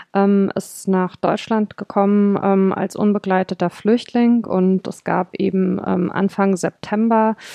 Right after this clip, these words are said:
äh, im Boulevard die, äh, Geschichte, also dass, äh, Bakary Yatta, äh, vermeintlich, äh, nicht Bakary Yatta ist, sondern eigentlich Bakary Dafé.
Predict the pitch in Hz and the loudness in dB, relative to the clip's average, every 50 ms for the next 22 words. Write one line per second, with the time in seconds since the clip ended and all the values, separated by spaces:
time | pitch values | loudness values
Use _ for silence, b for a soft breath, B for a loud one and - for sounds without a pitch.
0 | B B B B B _ - 196 202 190 190 185 190 190 - - - - 208 202 | B B B B B _ 0 2 4 4 4 2 2 0 -2 -2 -2 0 0 2
1 | 202 196 175 202 196 185 196 190 160 160 170 175 202 220 220 226 240 240 233 220 | 2 0 0 0 2 2 2 2 0 0 0 2 2 2 4 4 2 2 0 -2
2 | - _ _ - 202 196 190 190 190 196 190 196 208 208 214 - - - 196 190 | -4 _ _ -8 -6 -4 -2 -2 0 0 2 2 2 2 0 -2 -2 -2 -2 0
3 | 190 185 185 185 185 180 - - - 170 - - 233 226 220 - - - 220 214 | 0 0 0 0 -2 -4 -4 -4 -4 -4 -2 0 0 0 0 0 -2 0 2 2
4 | 214 208 202 - - 185 175 175 180 180 175 170 170 170 - - - - - 185 | 4 4 2 0 -2 -4 -4 -2 -4 -4 -2 -4 -4 -6 -6 -10 -8 -6 -4 -2
5 | 185 180 - - 175 - 196 190 180 175 - 170 196 - 208 196 190 190 185 185 | -2 -2 -2 -4 -4 -2 -2 0 0 0 0 0 0 0 0 2 2 2 2 2
6 | - - - 180 185 180 - - 196 180 175 170 175 185 180 - 190 185 185 180 | 0 0 0 0 0 -2 -2 -2 0 0 2 2 0 0 -2 -4 -4 -4 -4 -4
7 | - - - - 165 170 175 180 180 180 185 180 - - 180 - - 196 175 175 | -6 -10 -8 -4 -2 0 0 0 0 0 0 -2 -4 -8 -10 -6 -4 -2 -2 0
8 | 160 160 185 - - 220 202 - 196 196 - 196 185 180 175 175 - - 175 175 | 0 0 0 0 0 0 2 2 0 -2 -2 -2 0 0 0 0 -2 -2 -2 -2
9 | 175 190 185 190 - - - 165 175 - - - 190 185 185 196 196 190 170 165 | -2 -2 -2 -4 -6 -4 -4 -4 -4 -4 -2 -2 0 0 2 2 0 2 2 0
10 | 160 143 - - - 202 208 233 254 262 | -2 -2 -4 -2 0 2 4 4 2 0